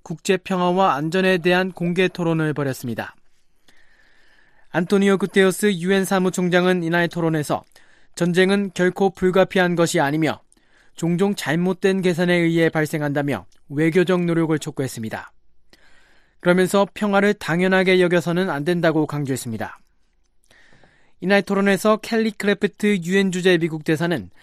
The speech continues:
미국이 카셈 솔라이마니 이란 혁명 수비대 쿠두스군 사령관을 사살한 것은 정당방위라고 주장했습니다. 그러면서 이란이 평화를 추구하는 사람들과 협력하고 포용할 준비가 되어 있다면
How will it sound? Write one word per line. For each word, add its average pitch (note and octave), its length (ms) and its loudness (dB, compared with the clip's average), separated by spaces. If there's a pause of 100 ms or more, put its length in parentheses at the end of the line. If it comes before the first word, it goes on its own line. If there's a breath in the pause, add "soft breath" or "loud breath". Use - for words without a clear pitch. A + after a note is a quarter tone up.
(380 soft breath)
미국이 F3 500 -4 (240)
카셈 G3+ 380 -4
솔라이마니 G3 640 2
이란 G3+ 360 -2
혁명 G#3 360 -2
수비대 F#3 480 0
쿠두스군 F3 520 -4
사령관을 E3 560 0
사살한 F3+ 480 -2
것은 G3 340 -4
정당방위라고 E3+ 840 0
주장했습니다. B2+ 720 -6 (1400 soft breath)
그러면서 F3+ 640 2
이란이 F3+ 420 2
평화를 G#3 400 0
추구하는 F3+ 440 0
사람들과 E3+ 680 0
협력하고 F#3 640 -4
포용할 G3+ 460 0
준비가 F3+ 400 0
되어 D#3 200 2
있다면 D3 420 -2